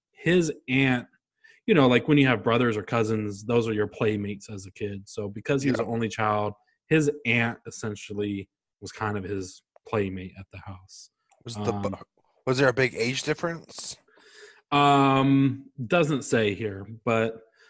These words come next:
Speaker 1: based on the information that's talked about, I mean,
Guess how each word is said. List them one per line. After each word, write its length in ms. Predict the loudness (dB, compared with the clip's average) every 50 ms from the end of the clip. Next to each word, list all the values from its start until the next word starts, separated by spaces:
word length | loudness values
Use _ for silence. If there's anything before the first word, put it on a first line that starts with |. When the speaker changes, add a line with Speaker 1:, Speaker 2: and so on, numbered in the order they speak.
| _ _ 2
Speaker 1:
based 320 | 2 2 2 2 -2 -2 -2
on 680 | 0 2 2 2 2 0 0 -2 -2 -4 -6 -2 -2 0
the 80 | 0 0
information 600 | 0 -2 -2 -2 -2 -2 0 -2 -2 -4 -4 -6
that's 120 | -6 -8 -8
talked 320 | -8 -8 -8 -8 -6 -6
about, 440 | -4 0 0 2 2 0 0 -4 -6 -8
I 40 | -6
mean, 380 | -4 -4 -4 -4 -6 -6 -8